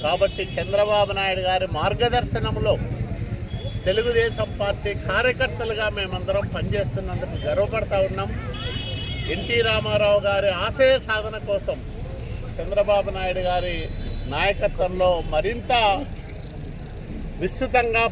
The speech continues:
పనిచేస్తామని, అట్లాగే ఎన్టీఆర్ ఆశయ సాధనలో భాగంగా పేదరికం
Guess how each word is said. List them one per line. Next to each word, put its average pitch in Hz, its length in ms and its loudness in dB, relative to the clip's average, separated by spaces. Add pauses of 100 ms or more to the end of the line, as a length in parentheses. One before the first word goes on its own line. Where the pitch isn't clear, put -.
పనిచేస్తామని, 196 840 2 (320)
అట్లాగే 202 440 6 (600)
ఎన్టీఆర్ 214 580 4 (100)
ఆశయ 220 280 0 (140)
సాధనలో 208 520 4 (120)
భాగంగా 202 460 6 (680)
పేదరికం 226 680 4